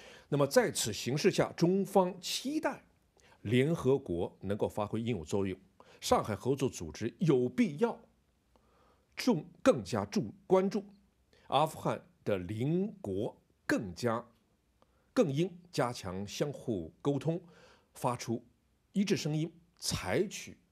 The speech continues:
协调行动。”大家注意啊，中方期待联合国发挥应有作用，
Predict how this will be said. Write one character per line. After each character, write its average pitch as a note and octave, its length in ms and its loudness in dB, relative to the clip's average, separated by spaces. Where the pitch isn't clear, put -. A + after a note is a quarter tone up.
协 - 280 -12
调 E2+ 180 -10
行 D#2+ 220 -14
动。” G2 120 -8
大 G#2 120 -4
家 G#2 100 0
注 A2+ 160 -4
意 F#2+ 80 -2
啊， E2 120 -4
中 C3+ 260 -4
方 C3 260 -4
期 - 320 -6
待 D#3+ 160 -4
联 G#2 200 -6
合 A#2+ 160 0
国 F2 300 -8
发 G#2 280 -4
挥 G2 160 -4
应 A#2+ 220 -6
有 E2+ 180 -8
作 G#2 220 -4
用， B2+ 180 -4